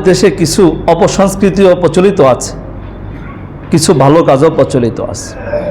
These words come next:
দশে মুহররম আমাদের জন্য সবচেয়ে উত্তম একটি কাজ হলো রোজা রাখা, যেটাকে আমরা আশুরার রোজা বলি। আশুরার রোজা যাকে আমরা বলতে,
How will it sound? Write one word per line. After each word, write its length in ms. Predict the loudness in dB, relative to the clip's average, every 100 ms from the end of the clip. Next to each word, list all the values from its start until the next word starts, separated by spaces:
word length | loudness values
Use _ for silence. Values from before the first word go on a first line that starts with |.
| -10 -14 -14 -10 -8 -8 0 2
দশে 260 | 2 2 2
মুহররম 420 | 2 2 4 2 2 2
আমাদের 300 | 2 4 2 2
জন্য 240 | 2 4 2 0 -8 -14 -14 -16 -16 -14 -14 -14 -14 -12 -6 -2
সবচেয়ে 560 | -2 -2 0 2 2 2 0
উত্তম 280 | 0 0 0 -2
একটি 180 | 0 -2 2
কাজ 160 | 2 2 2
হলো 180 | 4 2 0 -8 -12 -4 2
রোজা 180 | 4 4
রাখা, 260 | 2 -6 -12 -14 -16 -14 -14 -14 -14 -14 -14 -14 -14 -14 -14 -14 -14 -4 2
যেটাকে 320 | 4 2 4 2
আমরা 180 | 4 2 4 2
আশুরার 360 | 4 4 4 2
রোজা 180 | 0 0
বলি। 240 | -2 -8 -12 -12 -12 -12 -14 -14 -14 -14 -12 -12 -12 -14 -14 -14 -14 -10 -2 0
আশুরার 340 | 4 4 4
রোজা 180 | 4 2 2
যাকে 180 | 2 2
আমরা 220 | 4 4 2
বলতে, 160 | 2